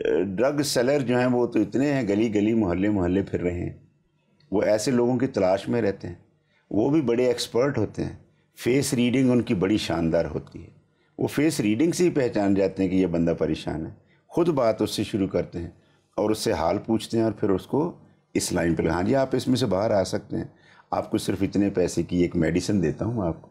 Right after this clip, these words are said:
تو میڈیسن کو لیتے ہیں اور پھر جب وہ اپنے ہوش و حواس میں نہیں رہتے تو وہ گھنٹہ ڈیڑھ گھنٹہ اس میں جب گزر جاتا ہے، جب وہ آنکھ کھلتی ہے پھر نارمل حالت میں آتے ہیں تو کہتے ہیں، "یار یہ تو بہت اچھا تھا،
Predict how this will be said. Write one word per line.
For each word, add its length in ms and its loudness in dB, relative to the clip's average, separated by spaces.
تو 100 0
میڈیسن 460 2
کو 100 -2
لیتے 320 0
ہیں 80 -4
اور 200 -2
پھر 220 2
جب 200 0
وہ 240 4
اپنے 260 0
ہوش 300 0
و 60 2
حواس 300 2
میں 120 4
نہیں 180 2
رہتے 260 -2
تو 100 2
وہ 140 2
گھنٹہ 260 0
ڈیڑھ 320 2
گھنٹہ 240 -2
اس 180 -2
میں 100 2
جب 200 2
گزر 200 2
جاتا 300 -2
ہے، 40 -2
جب 160 0
وہ 120 2
آنکھ 360 -2
کھلتی 400 0
ہے 40 2
پھر 200 -2
نارمل 380 4
حالت 340 0
میں 120 2
آتے 180 -2
ہیں 60 0
تو 60 0
کہتے 200 -4
ہیں، 60 4
"یار 80 2
یہ 140 4
تو 80 0
بہت 260 0
اچھا 200 -2
تھا، 180 -4